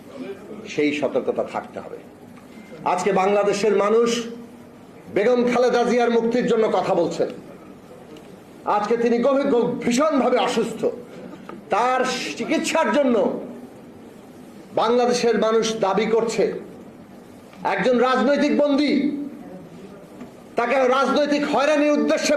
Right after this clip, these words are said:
বন্দী করে রাখা হয়েছে, শাস্তি দেওয়া হয়েছে, কিন্তু একজন বন্দীরও চিকিৎসা পাওয়ার অধিকার আছে। তার যেটা চিকিৎসা দরকার, সেটা যদি বাংলাদেশে না পাওয়া যায়, পৃথিবীর যেখানে পাওয়া যায়, সেখানে যাওয়ার তার অধিকার আছে। সরকারের সেটা দায়িত্ব, বারবার মানুষ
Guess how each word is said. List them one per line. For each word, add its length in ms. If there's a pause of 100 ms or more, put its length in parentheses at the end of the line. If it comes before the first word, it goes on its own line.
বন্দী 280
করে 220
রাখা 220
হয়েছে, 200 (120)
শাস্তি 340
দেওয়া 200
হয়েছে, 220 (1700)
কিন্তু 220
একজন 180 (140)
বন্দীরও 480 (600)
চিকিৎসা 400
পাওয়ার 280
অধিকার 340
আছে। 140 (720)
তার 260
যেটা 160 (100)
চিকিৎসা 380 (100)
দরকার, 320
সেটা 240
যদি 120 (100)
বাংলাদেশে 540
না 120
পাওয়া 160
যায়, 140
পৃথিবীর 400
যেখানে 260 (100)
পাওয়া 220
যায়, 160 (360)
সেখানে 300 (100)
যাওয়ার 240
তার 180
অধিকার 300
আছে। 140 (320)
সরকারের 420
সেটা 240
দায়িত্ব, 280 (460)
বারবার 340 (100)
মানুষ 180